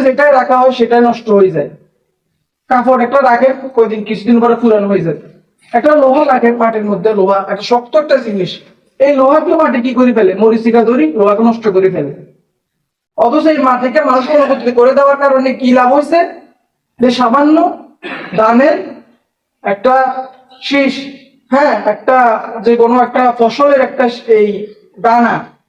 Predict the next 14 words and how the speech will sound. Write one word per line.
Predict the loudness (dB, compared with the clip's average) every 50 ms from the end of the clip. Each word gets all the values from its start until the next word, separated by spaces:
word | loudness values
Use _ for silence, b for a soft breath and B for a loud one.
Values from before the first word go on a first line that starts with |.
| _ _ -2
এটা | 0 0 2 2
যখন | 2 2 2 2 2
আমরা | 2 2 2 2
জমিনে | 2 2 2 2 2 2 2
ফালাই, | 2 2 2 0 -2 -4 -10 -14 -18 -20 _ _ _ -4 -2
আল্লাহ | 0 2 2 2
রাব্বুল | 2 2 2 2 2
আলামিন | 2 2 0 0 0 -2
সেখান | -2 0 0 0
থেকে | 0 -2 -4 -4 -6
কি | -4 -2
করে | -2 -2 0 -2
দেন? | -4 -2 -2 -2
গাছ | -2 -2